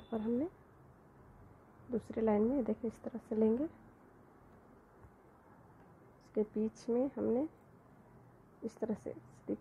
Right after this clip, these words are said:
चेन लेनी है। फिर यहाँ पर तीन चेन लेंगे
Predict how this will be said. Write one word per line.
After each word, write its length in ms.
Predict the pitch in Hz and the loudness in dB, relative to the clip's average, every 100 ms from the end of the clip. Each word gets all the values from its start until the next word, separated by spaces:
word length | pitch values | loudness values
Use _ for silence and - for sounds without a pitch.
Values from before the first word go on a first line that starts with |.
| - | -2
चेन 220 | 220 220 | 0 2
लेनी 260 | 226 233 240 | 4 4 2
है। 60 | 320 - - - | -4 -12 -20 -6
फिर 160 | 220 214 | -2 0
यहाँ 200 | 208 208 | 2 0
पर 220 | - 320 - - - - - - - - - - - - - - - - - - - - - - - - - | -2 -8 -10 -20 -20 -20 -20 -20 -20 -20 -20 -20 -20 -20 -20 -20 -20 -20 -20 -20 -20 -20 -20 -20 -20 -12 4
तीन 180 | 220 208 | 6 6
चेन 340 | - 220 226 | 2 2 4
लेंगे 280 | 226 233 | 4 4